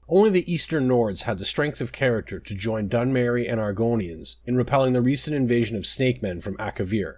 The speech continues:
thereby showing that of all men, only they may be trusted. Time and again, men have shown that without proper guidance, their meddling with external powers leads to disaster. Men's reckless dabbling with beings beyond Nirn must stop forever.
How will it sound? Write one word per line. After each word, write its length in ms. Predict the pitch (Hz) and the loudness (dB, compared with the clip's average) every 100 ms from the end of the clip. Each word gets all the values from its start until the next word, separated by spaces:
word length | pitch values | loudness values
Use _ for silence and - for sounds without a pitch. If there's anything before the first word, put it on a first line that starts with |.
| _ | _
thereby 380 | 123 151 139 127 | 2 4 6 4
showing 400 | 123 110 104 120 | 2 0 -2 0
that 140 | 123 | 4
of 80 | 123 | 6
all 240 | 131 143 135 | 8 8 6
men, 400 | 135 98 71 - - | 4 2 -4 -14 -4
only 280 | 123 123 120 | 2 4 6
they 200 | 131 117 | 4 2
may 140 | 98 | 0
be 80 | 92 | -4
trusted. 560 | - 120 110 - - - _ _ _ _ | 0 0 0 -2 -10 -18 _ _ _ _
Time 300 | - 180 202 | -2 2 4
and 100 | 202 | 4
again, 480 | 185 127 98 - - - | 4 4 0 -4 -18 -2
men 220 | 135 175 | 6 8
have 160 | 220 202 | 8 4
shown 360 | - 113 98 | 0 0 0
that 100 | 104 | 0
without 280 | 113 131 190 | 2 4 2
proper 360 | - 175 165 135 | 2 0 2 0
guidance, 680 | 113 110 87 - - - - | 2 0 -2 -10 -10 -10 -6
their 140 | - 127 | 0 2
meddling 400 | 143 180 190 190 | 4 4 4 4
with 120 | 175 | 2
external 440 | 170 - 139 139 | 0 -2 0 -2
powers 480 | 123 127 123 120 110 | 0 0 2 2 0
leads 320 | 113 113 104 | 0 0 0
to 100 | - | -4
disaster. 680 | 107 104 101 87 - - _ _ | -6 -4 -4 -6 -8 -12 _ _
Men's 380 | - 135 143 135 | 0 2 4 2
reckless 420 | 123 170 - 123 | 4 4 2 -2
dabbling 560 | - 113 107 226 190 208 | 0 0 0 0 2 2
with 160 | 156 - | 0 0
beings 400 | 139 147 156 131 | 0 0 0 -2
beyond 380 | 147 139 127 | 0 2 2
Nirn 320 | 120 113 123 127 | 2 2 0 0
must 220 | 120 - | 0 0
stop 400 | - 131 151 - | 0 0 0 -2
forever. 580 | - 160 - 117 69 | 0 0 2 -2 -4